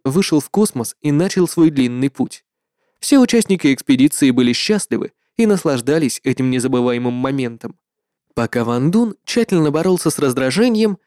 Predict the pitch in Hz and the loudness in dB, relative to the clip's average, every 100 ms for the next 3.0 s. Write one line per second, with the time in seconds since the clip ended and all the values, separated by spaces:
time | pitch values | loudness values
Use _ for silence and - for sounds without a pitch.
0 | _ - 269 - 202 185 175 165 160 147 | _ 0 0 2 2 2 0 0 0 0
1 | 147 143 165 123 - - _ _ _ _ | 0 0 -2 -2 -8 -16 _ _ _ _
2 | _ _ _ _ 135 127 127 220 214 | _ _ _ _ -2 -2 0 2 2